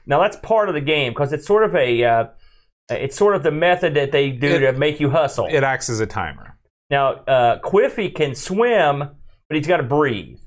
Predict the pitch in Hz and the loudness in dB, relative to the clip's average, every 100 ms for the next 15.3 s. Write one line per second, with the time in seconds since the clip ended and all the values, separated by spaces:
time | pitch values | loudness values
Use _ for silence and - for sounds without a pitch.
0 | - - 120 131 135 147 160 180 180 107 | -14 -8 -8 -8 -6 -4 0 0 0 -4
1 | - 170 - 123 135 123 131 117 117 113 | -2 -2 0 -2 2 2 2 0 -2 -2
2 | 117 139 104 101 95 - - 151 143 - | -2 -2 -4 -6 -10 -14 -6 -4 -4 -4
3 | 151 143 160 185 160 165 160 127 139 156 | -4 0 -2 -2 -4 -2 -2 -2 0 0
4 | 147 131 147 151 131 - - 156 170 123 | 0 2 2 2 -2 -10 -4 -2 0 -2
5 | 104 123 123 120 139 139 117 123 120 110 | -4 -4 -4 -2 0 0 2 2 2 0
6 | 104 117 127 117 110 135 - - - 202 | -2 -2 -2 -6 -4 -4 -6 -20 -16 -6
7 | 220 214 156 160 190 170 139 156 156 147 | -2 0 -2 -2 -4 -2 0 2 2 2
8 | 151 143 - 143 135 101 - - 135 - | 2 0 -2 -2 -2 -8 -8 -4 -2 -2
9 | 104 85 80 80 - - 247 - 165 117 | -6 -6 -4 -4 -2 -2 -4 0 0 2
10 | 120 - - 135 - 160 160 143 120 110 | -2 -6 -20 -20 -4 -2 0 0 2 0
11 | - - - - - 190 185 180 - - | -6 -20 -20 -16 0 4 4 2 -6 -20
12 | - _ _ _ - _ 165 160 147 139 | -20 _ _ _ -20 _ 0 2 2 -2
13 | - - - - - - - 165 160 165 | -12 -20 -20 -20 -20 -16 -4 0 0 0
14 | 131 170 185 196 180 170 160 - 151 127 | 2 2 2 0 -2 -4 -4 -4 -2 -2
15 | 120 120 | -4 -6